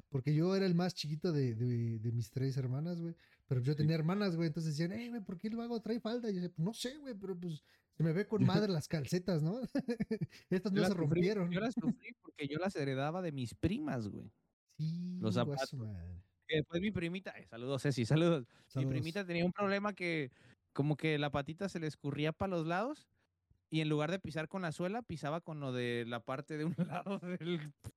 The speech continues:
Speaker 2: pie,
Speaker 1: ¿De aquí?
Speaker 2: güey.
Speaker 1: No mames.
Speaker 2: O sea, estaba, estaba pisa y pisaba con lo de aquí, güey.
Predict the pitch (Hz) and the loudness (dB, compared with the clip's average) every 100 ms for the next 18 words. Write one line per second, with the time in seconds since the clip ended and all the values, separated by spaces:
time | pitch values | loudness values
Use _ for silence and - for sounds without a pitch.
0 | _ 160 156 156 135 175 180 147 196 - | _ -8 -6 -4 -2 -2 0 2 2 0
1 | - _ 131 139 160 175 196 196 151 196 | -10 _ -2 0 0 -2 -4 -4 0 0
2 | 180 165 _ _ _ _ 156 185 180 160 | 0 -6 _ _ _ _ -4 -2 0 -2
3 | - 185 180 - 233 311 349 _ _ _ | -2 -2 -2 -4 -2 -2 -2 _ _ _
4 | 196 180 170 151 160 - 170 190 175 160 | -4 -2 -2 -4 -6 -2 -2 0 -2 0
5 | 147 127 - 180 170 127 | 0 -2 -6 -4 -2 -4